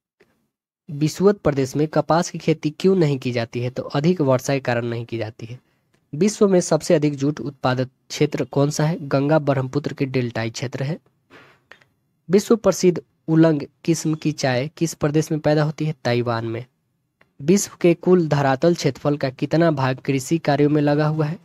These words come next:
ग्यारह प्रतिशत। गेहूं की खेती के लिए कौन सी जलवायु सबसे उपयुक्त है? समशीतोष्ण सबसे ज़्यादा उपयुक्त है। विश्व में सबसे उत्तम स्वाद वाला कहवा किसे माना जाता है? मोचा कहवा को माना जाता है।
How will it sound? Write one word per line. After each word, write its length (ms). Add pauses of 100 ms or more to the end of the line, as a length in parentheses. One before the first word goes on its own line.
(540)
ग्यारह 340
प्रतिशत। 560 (880)
गेहूं 320
की 120
खेती 380
के 140
लिए 120
कौन 280
सी 140
जलवायु 360
सबसे 340
उपयुक्त 420
है? 140 (1040)
समशीतोष्ण 840 (180)
सबसे 320
ज़्यादा 280
उपयुक्त 420
है। 240 (300)
विश्व 300
में 120
सबसे 360
उत्तम 500 (320)
स्वाद 380
वाला 280
कहवा 380
किसे 300
माना 260
जाता 260
है? 120 (400)
मोचा 420
कहवा 340
को 120
माना 300
जाता 240
है। 180